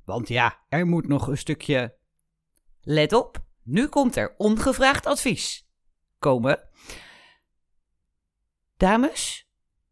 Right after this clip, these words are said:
lieve vrouwen, lieve jij, deze vrouw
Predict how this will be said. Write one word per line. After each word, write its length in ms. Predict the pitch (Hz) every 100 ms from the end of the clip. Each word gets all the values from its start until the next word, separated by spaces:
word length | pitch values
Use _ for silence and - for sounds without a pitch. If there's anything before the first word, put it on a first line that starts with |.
| _ _ _ _ _ _ _ _ _ _ _ _ _
lieve 360 | 175 262 262
vrouwen, 520 | 220 151 113 - - - _ - _ _ _ _ _ _
lieve 380 | 160 208 - 175
jij, 440 | 170 135 64 - _ _ _ _ _ _ _ _ _ _ _ _ _ _ _
deze 340 | 175 240 -
vrouw 580 | 226 - 196 135 151 -